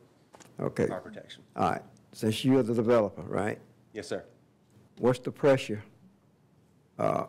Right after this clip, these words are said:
Speaker 1: on your fire hydrants?
Speaker 2: Uh, I do not know that. I'd have to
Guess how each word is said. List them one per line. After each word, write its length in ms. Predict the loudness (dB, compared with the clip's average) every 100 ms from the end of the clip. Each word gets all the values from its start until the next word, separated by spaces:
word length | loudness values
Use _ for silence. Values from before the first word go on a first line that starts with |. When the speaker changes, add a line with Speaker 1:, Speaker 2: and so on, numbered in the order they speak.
| -6
Speaker 1:
on 160 | 0 2
your 140 | 2
fire 300 | 2 2 2
hydrants? 500 | 0 -4 -4 -8 -14 -20 _ _ _ _ _ -20 _ -20 -20 _ _ -8
Speaker 2:
Uh, 380 | -2 0 0 -4 -8
I 60 | -14
do 180 | -10 -6
not 240 | -4 -4
know 140 | -6 -8
that. 240 | -10 -14 -12
I'd 100 | -6
have 140 | -6
to 100 | -6